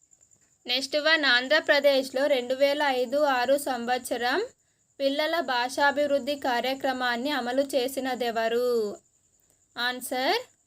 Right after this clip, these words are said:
ఆప్షన్ ఫోర్, ఎస్ఎస్ఏ, సర్వశిక్ష అభియాన్. నెక్స్ట్ వన్,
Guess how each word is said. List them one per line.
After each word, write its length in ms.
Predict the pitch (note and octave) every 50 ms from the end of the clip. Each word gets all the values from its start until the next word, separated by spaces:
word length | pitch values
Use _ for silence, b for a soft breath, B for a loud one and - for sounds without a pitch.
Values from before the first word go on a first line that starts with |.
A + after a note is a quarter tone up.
| B3+ B3 B3+
ఆప్షన్ 360 | B3 B3 - C#4 C4+ C4 C4+ -
ఫోర్, 300 | B3+ B3 B3+ C#4 G4 A#4 A4+ - _ _ _ C4+ B3+
ఎస్ఎస్ఏ, 640 | C4 C4+ - - C4+ B3+ C4 - - C4+ B3+ B3+ B3+ B3+ A#3+ A#3 G#3+ - - _ _ _ _ _ _ _ _
సర్వశిక్ష 720 | - - B3+ B3+ A#3+ A#3+ C4 C#4 C4+ - C4+ C4 - - D4+ C4+ B3+ A#3+
అభియాన్. 600 | G#3+ A3+ A#3 A#3 A#3 A#3 A#3+ B3 A#3+ A#3+ A#3 A3 G#3 G#3 - _ _ _ _ _ _ _ _ _ _ _ _ _ _ _ _ _ _ _ _ _ _ _ _ _ _ _ _ _ _ _ _
నెక్స్ట్ 300 | A#3+ B3+ C4+ C4+ - D4+ D4 C4+
వన్, 240 | C4 B3 B3+ C4+ F#4